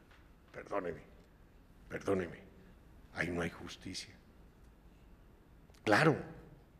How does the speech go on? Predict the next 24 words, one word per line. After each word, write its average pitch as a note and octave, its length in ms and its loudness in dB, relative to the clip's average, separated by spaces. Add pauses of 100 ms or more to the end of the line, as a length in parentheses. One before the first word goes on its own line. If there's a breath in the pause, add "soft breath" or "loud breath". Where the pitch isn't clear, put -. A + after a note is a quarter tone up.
(100)
no A#2 160 4
se C#3 140 4
apeló B2 340 6
porque C#3+ 240 6
yo C3 100 8
estaba C#3 280 6
secuestrado, E3+ 920 6
yo D#3+ 140 10
no F3+ 100 10
sabía. G3 560 6 (560 soft breath)
Cuando D3 320 12
recuperé C#3 540 10
mi F#3+ 120 8
libertad D#3+ 400 8
y F3 100 10
me F#3 120 10
enteré, F3 360 8
fui E3+ 380 10
a F#3+ 100 12
apelar, D#3 540 4
ya G#2+ 180 -6 (140)
vencidos A2+ 480 -2
los G#2+ 200 -8
términos. E2+ 520 -10